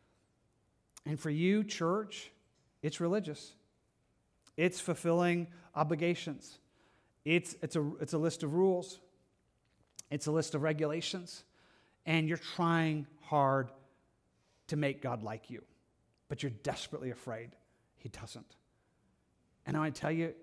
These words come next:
if that's where you are this morning, you're on the wrong road. Not saying you're not saved, 'cause Christians get messed up on this as too,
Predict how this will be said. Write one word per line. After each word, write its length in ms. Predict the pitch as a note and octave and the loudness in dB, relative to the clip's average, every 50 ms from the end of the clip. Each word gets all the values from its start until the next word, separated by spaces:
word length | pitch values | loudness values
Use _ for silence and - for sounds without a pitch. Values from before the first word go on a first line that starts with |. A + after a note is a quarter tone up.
| - _ _ _ | -20 _ _ _
if 60 | - | -14
that's 180 | E3+ F3+ - | -12 -8 -4
where 80 | G#3+ G3 | -2 0
you 160 | E3 C#3 B2+ | 0 2 2
are 140 | C3+ D#3+ G3+ | 2 0 0
this 180 | G#3+ G#3 - A3 | -2 -4 -4 -4
morning, 280 | G#3+ A3 A#3 A#3 G#3+ - - - _ _ _ _ _ _ _ _ _ | -4 -4 -6 -8 -10 -12 -18 -20 _ _ _ _ _ _ _ _ _
you're 160 | B2+ C3+ C#3 | -8 -6 -2
on 180 | D#3+ G3 A3 A3 | 0 0 2 2
the 80 | G#3+ | 2
wrong 260 | F#3 F#3 G3+ G3+ F3 | 2 2 2 2 2
road. 340 | D3 D#3+ G#3 C4 C#4 F#3 C3 - - - - _ _ _ _ _ _ _ - | 2 2 2 2 2 0 -4 -6 -14 -20 -20 _ _ _ _ _ _ _ -4
Not 220 | C#3+ F3 A#3+ A3+ | 0 0 0 0
saying 160 | - A#3+ A3+ | 0 0 2
you're 80 | A3 G#3 | 4 4
not 180 | G3+ G#3 F#3+ - | 4 4 2 0
saved, 440 | - - G3 B3 C#4 B3+ D#3+ - | 2 2 4 4 4 4 2 0
'cause 160 | - F3 D#3 C3+ | -2 -2 -2 -2
Christians 480 | - - A3 B3 B3 B3+ B3 G3 E3 | 0 4 4 4 4 4 0 -2 0
get 160 | F3 F#3 F3 | 0 0 2
messed 240 | E3+ F#3 F#3 - - | 2 0 0 2 0
up 100 | F#3+ F3+ | 2 2
on 100 | F#3+ F3 | 2 2
this 180 | F3 D#3+ D#3+ D#3+ | 2 0 -2 -4
as 80 | D3 - | -2 0
too, 160 | C4+ C4 | 2 2